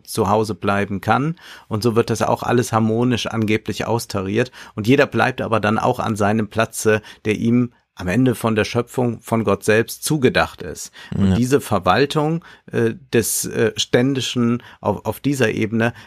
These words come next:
Speaker 1: das wäre eigentlich auch nochmal ein Kapitel wert gewesen.
Speaker 2: Genau.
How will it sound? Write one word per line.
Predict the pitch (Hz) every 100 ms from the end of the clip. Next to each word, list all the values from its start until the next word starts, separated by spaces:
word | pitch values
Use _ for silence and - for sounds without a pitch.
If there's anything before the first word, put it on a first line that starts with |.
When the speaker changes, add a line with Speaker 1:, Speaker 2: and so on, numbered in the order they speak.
| _
Speaker 1:
das | 113 -
wäre | 123 110 98
eigentlich | 107 107 -
auch | 101
nochmal | 104 90 98 95 95
ein | 104
Kapitel | - 95 104 95 90
wert | 87 -
gewesen. | 92 87 82 87 - _ _ _ _ _
Speaker 2:
Genau. | 110 110 107 151